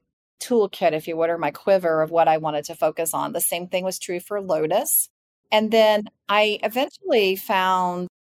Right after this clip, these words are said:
there was an amazing, I, I would say, senior executive. He was very well known at I B M.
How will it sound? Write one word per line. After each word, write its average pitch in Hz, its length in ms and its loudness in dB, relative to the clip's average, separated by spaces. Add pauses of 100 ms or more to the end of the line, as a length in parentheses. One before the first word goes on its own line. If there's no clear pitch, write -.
(200)
there 214 160 -2
was 202 420 2
an 185 140 -2
amazing, 226 1200 0 (420)
I, 180 160 -10
I 190 40 -4
would 196 160 0
say, 165 200 2
senior 220 380 0
executive. 170 720 0
He 190 120 -4
was 165 260 -2
very 190 320 0
well 185 200 2
known 170 240 -2
at 160 100 0
I 156 160 0
B 156 160 -6
M. 147 360 -4